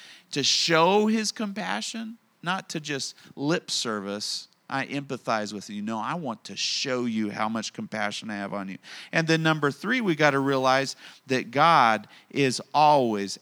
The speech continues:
active and at work. And this is the one that I struggle with, 'cause when I'm waiting on the Lord and I'm watching for the Lord and I'm listening to the Lord, I'm wondering, "God, are you doing anything?" 'Cause I can't feel anything right now.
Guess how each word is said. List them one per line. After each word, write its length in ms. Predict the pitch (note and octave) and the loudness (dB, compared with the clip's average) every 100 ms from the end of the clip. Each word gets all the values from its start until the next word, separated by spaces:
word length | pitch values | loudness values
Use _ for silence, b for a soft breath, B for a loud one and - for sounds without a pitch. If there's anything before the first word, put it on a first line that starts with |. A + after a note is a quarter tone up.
| - | 0
active 500 | C3+ C3 - A#2+ G#2 | 2 2 -2 -8 -8
and 120 | G#2 | -8
at 120 | G#2 | -8
work. 300 | A2+ A2 G2+ | -6 -6 -6
And 100 | B2+ | -4
this 200 | F3+ - | -2 -2
is 80 | B2+ | -4
the 80 | A#2+ | -4
one 160 | A#2+ | -4
that 80 | A2+ | -2
I 140 | A2+ A2+ | -2 -2
struggle 380 | - A2+ G2 | -4 -6 -6
with, 220 | G2+ G#2 - | -4 -6 -6
'cause 160 | A#2 | -6
when 140 | A#2 C#3 | -2 2
I'm 220 | F3 C#3+ | 2 2
waiting 360 | C3+ C#3+ D#3 | 0 0 0
on 120 | D#3 D3 | -2 -2
the 60 | |
Lord 400 | B2+ B2 C3+ D3 - B B | -2 0 0 -2 -8 B B
and 140 | A2 | -4
I'm 180 | D3 D3+ | -2 0
watching 400 | D3+ D#3+ - D3+ | 2 2 0 -4
for 140 | D3+ | 0
the 100 | D3 | 0
Lord 320 | C#3+ D3 D3 | 2 4 4
and 140 | C3 B2 | 2 2
I'm 160 | E3+ | 2
listening 300 | D#3+ D3+ - | 2 2 2
to 40 | C#3+ | 0
the 20 | |
Lord, 160 | C#3+ C#3+ | 2 2
I'm 100 | C3 | 0
wondering, 340 | C3 B2+ A2+ | -2 -2 -4
"God, 240 | G#2 D3 D#3 | -4 -4 -4
are 40 | |
you 80 | B2+ | -4
doing 260 | A2 C3 B2 | -2 -2 -2
anything?" 520 | G#2+ G2+ - C#2+ - _ b b | -2 -6 -10 -14 -16 _ b b
'Cause 100 | - | -6
I 80 | E3 | -4
can't 220 | F#3+ C#3 | -2 -4
feel 260 | - F3 C3+ | -2 -2 -2
anything 300 | G2+ G#2+ G2+ | -2 -6 -4
right 180 | G2 | -6
now. 300 | F2 G2 A2+ | -4 -6 -6